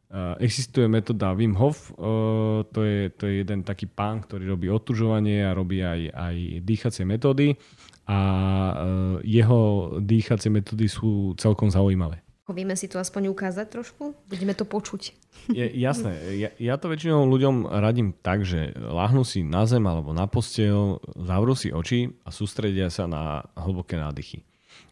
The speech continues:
Speaker 1: hlboké výdychy. Naučia sa, e, naučia sa dýchať, e,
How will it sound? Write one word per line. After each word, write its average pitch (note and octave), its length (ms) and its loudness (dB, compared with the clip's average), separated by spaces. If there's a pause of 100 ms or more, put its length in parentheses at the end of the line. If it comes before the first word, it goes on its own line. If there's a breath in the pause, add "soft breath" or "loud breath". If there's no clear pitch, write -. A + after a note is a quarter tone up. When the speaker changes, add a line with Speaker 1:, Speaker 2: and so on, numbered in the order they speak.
Speaker 1:
hlboké F#2 400 -2
výdychy. D2+ 400 -6 (840 loud breath)
Naučia G#2 440 -2
sa, D#2+ 480 -4
e, E2 640 -2
naučia G#2+ 440 2
sa G2 160 -2
dýchať, F#2+ 560 0
e, - 80 -10